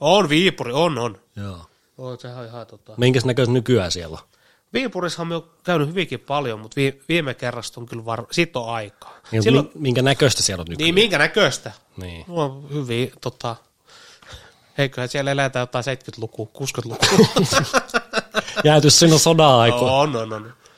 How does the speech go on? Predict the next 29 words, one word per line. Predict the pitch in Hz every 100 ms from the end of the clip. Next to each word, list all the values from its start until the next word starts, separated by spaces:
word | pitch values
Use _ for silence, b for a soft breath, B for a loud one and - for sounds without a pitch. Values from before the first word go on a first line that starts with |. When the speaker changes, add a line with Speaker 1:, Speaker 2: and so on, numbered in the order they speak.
| b
Speaker 1:
Mutta | 160 170
onhan | 156 135
se | 175
niinku... | 170 160 160 - _ _ _
Se | -
on | 247
ihan | 262
hieno | 226 151
kaupunki | 120 107 - 123
itse | 127 127
asiassa, | 110 117 143
oikeesti. | 156 127 104 - 117
Speaker 2:
Niin | 120 135
on, | 117 107
niin | 110
on. | 101
Speaker 1:
Silleen, | 139 135 123
että | 123
just | 120
vaan | 127 113
kesällä | 139 - 117
käydä, | - 117 110
niin | 107 107 b b b -
onhan | 127
sillä | 117
se | 104 - _ _
Viipurin | 139 127 117 117
linna | 117 123 117 113
ja | 113